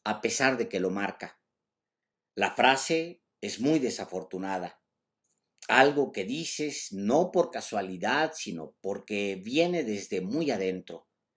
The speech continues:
Frase que te define, que te transparenta.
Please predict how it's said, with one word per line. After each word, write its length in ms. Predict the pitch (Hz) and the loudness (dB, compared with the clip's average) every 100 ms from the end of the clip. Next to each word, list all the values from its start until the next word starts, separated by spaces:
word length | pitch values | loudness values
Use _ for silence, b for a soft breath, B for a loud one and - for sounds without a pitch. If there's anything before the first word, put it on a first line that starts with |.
| _ _ _ _ _ | _ _ _ _ _
Frase 540 | - 104 139 156 151 | -4 2 2 4 0
que 100 | - | 0
te 160 | 92 95 | -6 -4
define, 580 | 90 - 90 90 82 _ _ _ _ _ _ _ _ _ | -4 -6 -8 -8 -10 _ _ _ _ _ _ _ _ _
que 140 | 110 | -6
te 180 | - 107 | -2 -2
transparenta. 1080 | - 98 90 - - 92 98 92 87 82 | 0 -4 -2 -4 -2 -2 -2 -4 -8 -14